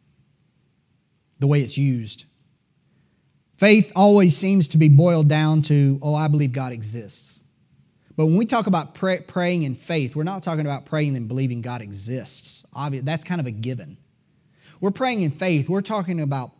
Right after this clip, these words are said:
believing and trusting in God that He is hearing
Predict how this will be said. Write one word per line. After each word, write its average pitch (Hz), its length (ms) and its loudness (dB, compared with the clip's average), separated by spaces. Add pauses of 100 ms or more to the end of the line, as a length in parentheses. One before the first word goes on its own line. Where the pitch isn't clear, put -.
(540)
believing 190 880 0
and 135 180 -6
trusting 165 840 -6 (380)
in 131 340 -2
God 131 560 -4
that 117 120 -12
He 151 280 -4
is - 160 -10
hearing 262 880 -10